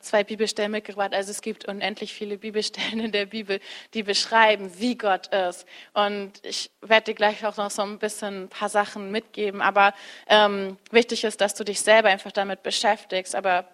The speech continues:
ich gebe dir mal zwei Bibelstellen mit. Das eine ist Zephania drei, Vers siebzehn.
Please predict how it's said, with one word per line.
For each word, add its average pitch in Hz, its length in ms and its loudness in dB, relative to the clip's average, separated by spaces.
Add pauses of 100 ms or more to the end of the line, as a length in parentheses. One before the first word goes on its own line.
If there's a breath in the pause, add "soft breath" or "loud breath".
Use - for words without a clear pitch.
(140)
ich - 140 -14
gebe 277 300 -2
dir 240 100 2
mal 214 180 2
zwei 208 220 4
Bibelstellen 190 640 -4
mit. 165 180 -6
Das 190 140 -6
eine 240 300 6
ist 214 200 -6
Zephania 202 460 -4
drei, 190 240 4
Vers - 220 -12
siebzehn. 180 480 -14